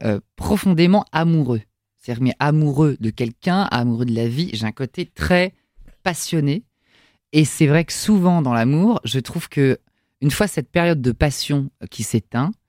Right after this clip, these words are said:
moi, si vous voulez, ma dose d'amour envers quelqu'un ne diminue pas. Parce que j'ai cette notion que il faut profiter. Moi, les phrases, la pire phrase que j'entende, c'est, euh, «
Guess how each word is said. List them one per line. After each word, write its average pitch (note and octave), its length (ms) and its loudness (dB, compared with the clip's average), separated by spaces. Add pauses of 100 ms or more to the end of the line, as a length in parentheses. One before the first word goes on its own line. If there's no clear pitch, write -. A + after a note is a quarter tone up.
(580)
moi, D#3 320 4
si - 140 -12
vous D#3 60 -8
voulez, F#3+ 120 0
ma D3+ 160 2
dose F3+ 400 2
d'amour D#3+ 380 0
envers A#2+ 260 -6
quelqu'un C#3+ 320 -6
ne D#3+ 80 2
diminue D#3 480 2
pas. - 260 -8 (600)
Parce A2 180 -12
que F3+ 280 0
j'ai B2 120 -2
cette B2+ 220 -6
notion E3 480 2
que D3 320 2 (420)
il A#2+ 120 -2
faut C#3+ 140 0
profiter. E3 680 0
Moi, C#3+ 140 4
les A#2+ 100 2
phrases, C#3+ 460 -4
la G#2+ 120 -6 (160)
pire A3+ 220 2
phrase - 340 -6
que B2+ 120 -4
j'entende, B2 400 0
c'est, C#3+ 320 0
euh, « G2+ 40 -2